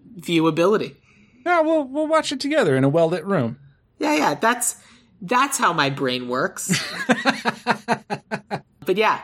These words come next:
Speaker 1: cool. Uh, fun. I, we did it. We made the movie. So now's the time for, uh, plugs. A, thank you so much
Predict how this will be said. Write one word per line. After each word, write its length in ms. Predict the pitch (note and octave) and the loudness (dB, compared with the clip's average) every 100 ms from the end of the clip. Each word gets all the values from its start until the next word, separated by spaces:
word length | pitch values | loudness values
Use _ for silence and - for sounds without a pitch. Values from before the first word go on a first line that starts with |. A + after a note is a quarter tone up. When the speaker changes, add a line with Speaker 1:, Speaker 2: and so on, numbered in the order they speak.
| - | -2
Speaker 1:
cool. 480 | F#4 C4 C#3 - - _ - | 0 0 -2 -14 -20 _ -2
Uh, 360 | F3 A#3+ C#4 C4+ - - - | 2 4 2 0 -12 -20 -2
fun. 480 | A#3 E4+ E4+ A#2+ - - - | 2 2 0 -8 -14 -20 -10
I, 160 | C#3+ - | -8 -2
we 120 | F#3 | -2
did 180 | A3 B3 | 2 2
it. 120 | F#4+ | 2
We 80 | D#3 | 2
made 220 | E3+ G#3+ | 4 4
the 60 | A3 | 4
movie. 320 | A3 E4 D3+ | 0 2 0
So 280 | D3 F#3 F3+ | 0 0 0
now's 340 | F3 F3+ A3+ | 0 0 0
the 80 | A3+ | 0
time 380 | A3+ G#3+ A#3+ B3 | -2 0 0 -2
for, 380 | - A#3+ B3 B3+ | -2 0 2 2
uh, 200 | C4 C4 | 2 0
plugs. 500 | - C4 E4 A#3 - | -4 -2 -2 -2 -4
A, 260 | F#3+ B3+ C4+ | 0 2 2
thank 280 | A3+ B3 C#4 | 2 0 0
you 40 | |
so 140 | C4 A3 | 0 2
much 280 | A3 A3 | 2 0